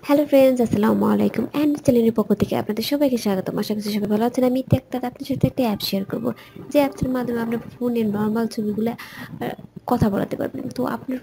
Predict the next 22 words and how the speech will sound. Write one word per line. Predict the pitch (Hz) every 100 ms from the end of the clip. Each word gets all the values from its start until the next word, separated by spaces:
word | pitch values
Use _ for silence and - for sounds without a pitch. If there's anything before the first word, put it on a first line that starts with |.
| -
ফোনে | 233
থেকে | 226 220 220
যে | 220
কোনো | 214 214
একটা | 208 - 220 226 - - -
picture | 240 - 226
নিয়ে | 214 214
কথা | 220 202
বলতে | 208 -
পারবেন। | 220 226 226 226 - 226 - - -
তো | 269
এটা | 254 254
খুব | - 233
interesting | 254 240 240 226 - 208
একটা | 202
ব্যাপার। | 208 214 214
তো | - -
চলুন | 247 240
ভিডিওটি | 226 240 233
শুরু | 220 240
করা | 240 240
যাক। | 226 233